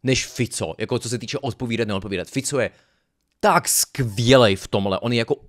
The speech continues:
jako, jako mě dělá problémy tyhle ty věci jako vypozorovat, jako on je úplně úžasný v tomhle tom. Jako já ho mil-, jako ne-, nemiluju za to, to, to,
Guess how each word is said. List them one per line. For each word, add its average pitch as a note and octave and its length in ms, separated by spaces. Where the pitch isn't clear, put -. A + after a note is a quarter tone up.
jako, D3 200
jako B2+ 200
mě C3+ 420
dělá B2+ 300
problémy G#2+ 500
tyhle G#2+ 220
ty A#2+ 140
věci A2 200
jako A2 160
vypozorovat, G2 600
jako G2+ 140
on A#2+ 100
je A#2 80
úplně B2 300
úžasný C3+ 480
v - 60
tomhle F2+ 260
tom. - 260
Jako A2 140
já C#3 80
ho B2 60
mil-, A#2+ 340
jako B2+ 200
ne-, B2 180
nemiluju G#2 360
za F2+ 100
to, - 80
to, F#2 100
to, F2+ 100